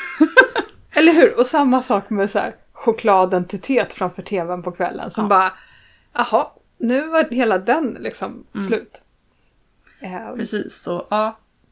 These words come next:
Speaker 1: Mm.
Speaker 2: Så vad, vad medveten är, man äter,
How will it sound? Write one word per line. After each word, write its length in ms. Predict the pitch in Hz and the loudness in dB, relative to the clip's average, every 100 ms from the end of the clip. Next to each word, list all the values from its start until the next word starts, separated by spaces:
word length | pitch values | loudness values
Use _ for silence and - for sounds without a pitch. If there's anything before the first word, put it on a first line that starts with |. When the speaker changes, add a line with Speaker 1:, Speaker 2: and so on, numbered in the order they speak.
| - | -6
Speaker 1:
Mm. 240 | 214 240 - _ _ _ _ _ - | -4 -4 -10 _ _ _ _ _ -10
Speaker 2:
Så 240 | 240 220 - | -6 -6 -4
vad, 300 | 247 220 208 | -2 -2 -6
vad 200 | 226 220 | -4 -2
medveten 720 | 226 247 202 185 294 302 254 | 0 0 -2 -4 -10 -6 -4
är, 200 | 185 185 262 - | -4 -6 -12 -10
man 180 | 214 | -8
äter, 360 | 185 180 - 220 | -8 -10 -12 -14